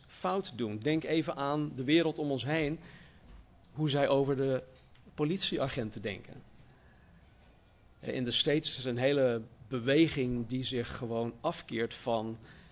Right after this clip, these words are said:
van, ehm, alle politieagenten.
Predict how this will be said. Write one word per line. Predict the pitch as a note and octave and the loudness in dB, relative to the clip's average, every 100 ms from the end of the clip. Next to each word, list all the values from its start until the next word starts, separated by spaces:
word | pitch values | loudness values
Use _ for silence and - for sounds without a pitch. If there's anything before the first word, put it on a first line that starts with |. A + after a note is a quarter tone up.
| - - | -20 -14
van, | - A#2 A#2 A#2 - D3+ | -6 -4 -2 -4 -8 -10
ehm, | B2+ A2+ A2 A2+ A#2 - - - - _ - - - - | -8 -8 -8 -8 -10 -14 -20 -20 -20 _ -20 -20 -20 -10
alle | - C#3+ | -2 0
politieagenten. | C#3+ D3+ F#3 - C3+ B2 G2+ | 2 0 2 2 0 -4 -8